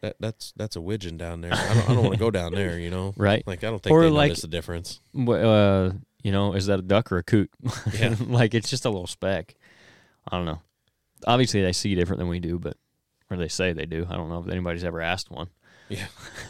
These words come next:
Speaker 1: I haven't.
Speaker 2: <laughs> And got a
Speaker 1: <laughs>
Speaker 2: reply. Most ones I've been close to have been dead.
Speaker 1: Pretty much. Or watching 'em fly away 'cause
Speaker 2: <laughs>
Speaker 1: I tried to kill 'em.
Speaker 2: Exactly. Didn't have time to ask.
Speaker 1: No.
Speaker 2: Yeah. Yeah, that's,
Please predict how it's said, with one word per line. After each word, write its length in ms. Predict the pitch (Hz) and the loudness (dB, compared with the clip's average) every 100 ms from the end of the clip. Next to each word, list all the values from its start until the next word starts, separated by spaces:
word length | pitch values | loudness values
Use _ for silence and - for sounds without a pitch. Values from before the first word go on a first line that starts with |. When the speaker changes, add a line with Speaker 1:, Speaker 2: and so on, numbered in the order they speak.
| 90 85 | -12 -8
Speaker 1:
I 60 | 87 | -6
haven't. 320 | 90 85 95 151 | -6 -8 -8 -4
Speaker 2:
<laughs> 100 | - | 0
And 160 | 120 | 2
got 160 | 123 113 | 4 4
a 60 | 107 | 4
Speaker 1:
<laughs> 120 | 95 | 2
Speaker 2:
reply. 500 | 113 110 101 101 95 - - - - | 2 2 2 0 -6 -12 -20 -16 -2
Most 240 | 127 117 | 0 0
ones 200 | 113 107 | -2 0
I've 120 | 113 | 0
been 120 | 107 | -2
close 240 | 101 101 90 | -2 -4 -2
to 100 | 117 | -2
have 80 | 98 | 0
been 180 | 92 | 0
dead. 300 | 92 101 92 90 - - - - _ _ | 2 2 2 -4 -14 -16 -18 -18 _ _
Speaker 1:
Pretty 180 | 90 90 | -14 -12
much. 320 | 90 82 - | -10 -10 -8
Or 80 | 90 | -8
watching 360 | 87 90 - | -6 -6 -6
'em 80 | 82 | -10
fly 180 | 92 92 | -6 -4
away 260 | 87 98 92 | -4 -4 -4
'cause 160 | - | -6
Speaker 2:
<laughs> 20 | 139 | -2
Speaker 1:
I 40 | 127 123 | 0 2
tried 220 | 120 156 | 4 4
to 0 | |
kill 300 | 156 160 127 113 | 4 4 4 2
'em. 60 | |
Speaker 2:
Exactly. 640 | 113 107 104 101 - - 87 - - - - - | 0 -2 -4 -4 -4 -8 -8 -14 -20 -20 -8 0
Didn't 160 | 117 | 4
have 100 | 107 | 4
time 240 | 101 104 107 | 2 -2 -2
to 80 | - | -4
ask. 320 | 85 98 - _ - | -4 -6 -10 _ -14
Speaker 1:
No. 280 | 110 107 95 - _ _ _ | -10 -10 -12 -14 _ _ _
Speaker 2:
Yeah. 200 | - 80 90 _ _ _ _ _ _ _ _ | -12 -10 -12 _ _ _ _ _ _ _ _
Yeah, 100 | 104 104 | -6 -2
that's, 260 | 117 - | -2 -6